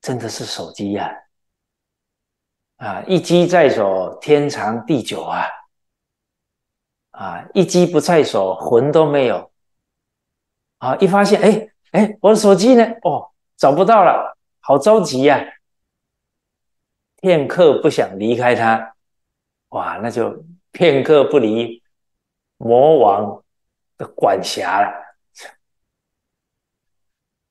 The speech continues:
哦，所以要具于德啊。啊，具体来讲啊，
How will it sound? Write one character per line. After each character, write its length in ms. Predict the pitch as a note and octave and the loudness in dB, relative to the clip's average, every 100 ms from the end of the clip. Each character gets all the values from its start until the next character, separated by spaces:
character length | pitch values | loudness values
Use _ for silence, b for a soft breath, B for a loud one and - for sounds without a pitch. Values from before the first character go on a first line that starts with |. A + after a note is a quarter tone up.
| _ _ _ _ _ _ _ | _ _ _ _ _ _ _
哦， 380 | - F2+ D#2+ - _ _ _ _ _ _ _ _ _ _ _ _ _ _ _ _ _ _ _ _ _ | -14 -12 -12 -20 _ _ _ _ _ _ _ _ _ _ _ _ _ _ _ _ _ _ _ _ _
所 180 | - A#2+ | -8 -2
以 120 | A#2+ | 2
要 120 | B2+ | 2
具 240 | C#3+ D3 C#3 | 2 2 2
于 200 | A#2 C3+ | 2 0
德 260 | - F2 | -2 -2
啊。 160 | F#2+ F#2 - _ _ _ _ _ _ _ - | -4 -4 -8 _ _ _ _ _ _ _ -20
啊， 240 | - F#2 - _ _ _ | -18 -18 -20 _ _ _
具 220 | - F#3+ D#3 | -8 -4 -2
体 200 | - A2 | -2 0
来 180 | A#2 | 2
讲 240 | C#3 G#2 F#2 | 2 0 -2
啊， 180 | F2 | -10